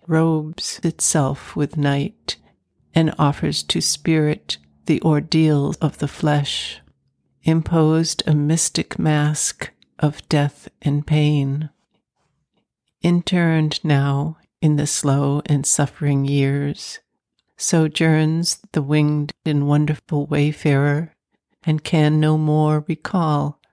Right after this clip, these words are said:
her happier state, but must obey the inert in conscience law, insensible foundation of a world, in which blind limits are on beauty laid,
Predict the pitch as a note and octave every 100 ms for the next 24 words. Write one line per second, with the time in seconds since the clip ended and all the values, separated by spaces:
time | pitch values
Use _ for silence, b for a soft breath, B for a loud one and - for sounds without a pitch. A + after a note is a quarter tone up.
0 | _ D#3+ D3 - D3 - C#3 C3+ C#3+ -
1 | D#3 C#3+ F#3 - - - _ _ _ _
2 | _ _ F3 - E3+ E3 - F#3 E3+ -
3 | E3+ D3 C#3+ C#3+ _ D3 C#3 D3 C#3+ -
4 | - C#3 D3 - - _ D3 C#3+ - -
5 | C#3+ - C#3+ C3+ - D3 C3+ C3+ C#3 D#3
6 | D#3+ _ _ _ _ _ D#3 D3+ D3 -
7 | D3 D3 D3+ C#3+ C#3+ D3 D3 _ D#3 C#3+
8 | C#3 D3 C#3+ - D3 - _ D3 D3 C#3+
9 | D3 C#3+ C#3 D3 D#3 F3 - _ _ _
10 | _ _ _ E3 E3+ E3 - - D#3+ D#3
11 | D#3 D#3+ D#3+ - F3 D#3+ D#3 D#3 - -
12 | - _ - D#3 D3+ D#3 D#3 - D#3 D#3+
13 | - E3 D#3+ D3+ D3 D3+